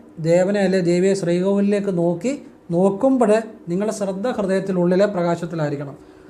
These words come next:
ദൃഷ്ടി ആ ശ്രീകോവിലിനുള്ളിലെ ദേവനല്ല ദേവിയായിരിക്കണം. മനസ്സിലായോ? അപ്പോൾ ഹൃദയത്തിനുള്ളിൽ ശ്രദ്ധിച്ച്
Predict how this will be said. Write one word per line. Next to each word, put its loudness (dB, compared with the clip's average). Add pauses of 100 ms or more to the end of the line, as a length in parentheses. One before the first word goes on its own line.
(200)
ദൃഷ്ടി 2 (120)
ആ 0 (260)
ശ്രീകോവിലിനുള്ളിലെ 2
ദേവനല്ല 0
ദേവിയായിരിക്കണം. 0 (240)
മനസ്സിലായോ? -4 (880)
അപ്പോൾ -2
ഹൃദയത്തിനുള്ളിൽ 0 (140)
ശ്രദ്ധിച്ച് -2